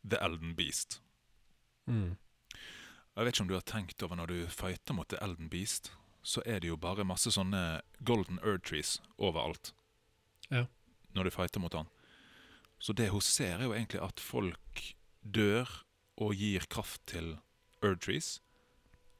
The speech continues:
Speaker 1: og så blir det bare liksom flere Earth Trees, og, eh,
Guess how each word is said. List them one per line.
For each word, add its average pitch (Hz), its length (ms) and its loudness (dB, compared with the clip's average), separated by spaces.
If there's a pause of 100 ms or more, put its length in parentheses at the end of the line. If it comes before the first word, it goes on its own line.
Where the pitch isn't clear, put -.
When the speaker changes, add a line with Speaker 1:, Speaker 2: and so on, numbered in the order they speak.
(220)
Speaker 1:
og 117 80 0
så 117 80 2
blir 107 160 6
det 85 80 4
bare 95 160 4
liksom 92 220 -4
flere 87 440 0
Earth 85 260 -2
Trees, 80 300 0
og, 85 320 -4 (880)
eh, - 400 -4